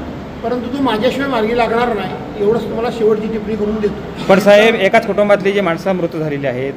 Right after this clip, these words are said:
Speaker 2: आणि आपण वारंवार आवाज उठवले, अगदी सभागृहापर्यंत मुद्दा नेलाय, अ,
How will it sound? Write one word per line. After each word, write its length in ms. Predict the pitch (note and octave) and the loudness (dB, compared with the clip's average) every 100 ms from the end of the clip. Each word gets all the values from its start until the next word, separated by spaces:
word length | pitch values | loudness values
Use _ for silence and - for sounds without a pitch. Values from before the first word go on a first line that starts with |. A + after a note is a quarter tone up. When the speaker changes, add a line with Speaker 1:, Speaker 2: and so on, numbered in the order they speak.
| - | -6
Speaker 2:
आणि 120 | D#3 | -2
आपण 220 | E3 D#3 F3+ | 0 2 2
वारंवार 340 | D#3 E3 F3 | 4 4 4
आवाज 180 | D#3 D#3 | 6 4
उठवले, 300 | D3+ C#3+ C#3+ | 2 -2 0
अगदी 340 | C3+ D3+ E3 | 0 0 -2
सभागृहापर्यंत 640 | D#3+ D#3 D#3+ E3 E3 D#3+ | 0 2 4 6 4 2
मुद्दा 240 | D#3+ D3+ D#3 | 0 2 2
नेलाय, 360 | C3 B2+ C3+ D3 - - | 2 0 -2 -4 -10 -12
अ, 200 | C#3+ | -10